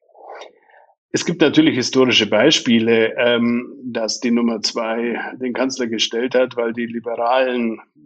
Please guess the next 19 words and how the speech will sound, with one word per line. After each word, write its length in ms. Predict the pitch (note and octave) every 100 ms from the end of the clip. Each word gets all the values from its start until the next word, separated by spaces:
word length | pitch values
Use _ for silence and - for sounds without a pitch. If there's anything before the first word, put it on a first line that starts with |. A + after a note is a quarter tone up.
| -
damals 420 | A#2 A2 A2 G#2
nicht 200 | A#2+ A2
zum 160 | B2 A2+
Wechsel 300 | A2+ - A2+
bereit 440 | A2+ G#2+ G#2+ G#2+
waren. 400 | A2 G#2+ G#2+ A2
Das 260 | G#2+ G#2 -
war 380 | A2 G#2 G#2+ A2 - - - -
bei 160 | A2+
Willy 220 | G#2+ A2 A2+
Brandt 320 | G#2+ A#2 A2+
neunzehnhundertneunundsechzig 1300 | A#2 A2 A2+ A#2+ B2 C3 B2 A#2+ A#2+ - B2+ A2+ -
so, 240 | B2+ A#2+
das 260 | A#2 G#2 A#2+
war 160 | A2
bei 160 | A2 A2
Helmut 380 | G#2 A#2 A2+ -
Schmidt, 320 | A#2 A2 A#2+
äh, 260 | A2+ A2+